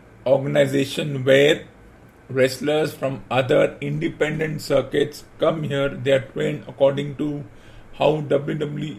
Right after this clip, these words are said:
E wants its wrestlers to be trained in a certain pattern, in a certain manner, the dialogues, the mannerisms and everything else. So yes, majority of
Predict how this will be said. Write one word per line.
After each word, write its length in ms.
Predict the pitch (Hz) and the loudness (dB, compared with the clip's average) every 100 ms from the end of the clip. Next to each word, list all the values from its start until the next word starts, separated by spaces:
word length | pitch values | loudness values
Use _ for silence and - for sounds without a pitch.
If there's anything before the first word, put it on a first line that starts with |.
| - | -10
E 280 | 151 156 143 131 127 | -8 -8 -8 -8 0
wants 580 | 139 156 175 175 - - | 4 4 2 -4 -10 -4
its 480 | 135 143 - - - - - - - - - - - - - - - | -2 -2 -10 -12 -16 -20 -20 -20 -20 -20 -20 -20 -20 -20 -20 -20 -16
wrestlers 560 | 120 139 135 165 165 - | 2 4 4 0 -2 -2
to 80 | 165 | -4
be 160 | 156 | -4
trained 360 | 117 156 151 143 | -6 -4 -4 -6
in 160 | 143 | -4
a 120 | 143 139 | -2 -2
certain 640 | - 143 143 156 156 - - | 0 0 0 -2 -8 -10 -2
pattern, 560 | 117 117 143 147 147 - | -2 0 -2 -2 -6 -12
in 140 | - 135 | -8 -6
a 80 | 127 | -6
certain 680 | - 143 147 151 147 147 - - - - - - - - - - 123 | -2 -2 -2 -8 -8 -10 -14 -20 -20 -20 -20 -20 -20 -20 -20 -16 -8
manner, 580 | 131 127 143 147 147 | 0 2 4 2 0
the 120 | 131 120 | 0 -2
dialogues, 680 | 120 131 143 143 143 135 143 | 2 2 6 6 6 2 -4
the 80 | |
mannerisms 800 | 131 127 127 147 147 131 143 139 | -4 -2 -2 -2 -4 -2 -2 -2
and 140 | 143 139 | -4 -4
everything 480 | 143 139 151 156 - | -6 -8 -10 -12 -4
else. 400 | 131 143 143 - - - | -2 -2 -4 -14 -20 -8
So 60 | |
yes, 500 | 131 135 143 123 - | -4 2 2 2 -6
majority 720 | 139 143 139 147 170 165 165 | -8 -4 2 4 4 2 2
of 260 | 160 147 | 2 0